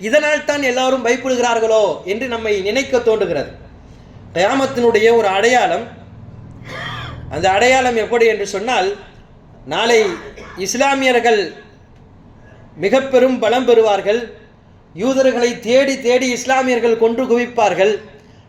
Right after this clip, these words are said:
அந்த கட்டத்தில் யூதர்களை காட்டிக் கொள்வதற்கும் உலகத்தில் யாரும் இருக்க மாட்டார்கள். அது மாதிரியான நேரத்தில் யூதன் ஒரு மரத்திற்கு பின்னால் போய் ஒளிந்து கொள்வான். ஹதீஸ், சஹீகான ஹதீஸுகளில் பதிவு செய்யப்பட்டிருக்கிறது.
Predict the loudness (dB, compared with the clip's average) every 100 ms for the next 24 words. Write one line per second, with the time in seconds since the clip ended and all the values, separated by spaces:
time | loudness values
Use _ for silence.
0 | -10 -2 0 2 2 0 0 -2 -2 -4
1 | -8 -20 -20 -4 0 2 2 2 0 -2
2 | -2 -2 -2 -6 0 0 0 -2 0 2
3 | 0 -2 -2 2 2 2 -2 0 0 2
4 | 2 2 2 0 0 0 0 0 -2 -6
5 | -14 -20 -20 -6 2 2 2 0 -2 0
6 | 0 0 0 0 -2 -2 -2 -2 -8 -18
7 | -18 -4 0 2 2 0 -10 -14 -6 -4
8 | 0 -2 -2 -4 -6 -4 -2 0 0 2
9 | 0 0 -4 -2 -2 -2 0 -2 -4 -10
10 | -20 -20 -12 -4 -2 -2 -6 -6 -2 0
11 | 0 0 0 0 -2 -2 0 2 2 2
12 | 0 0 0 0 0 -2 -2 0 2 4
13 | 2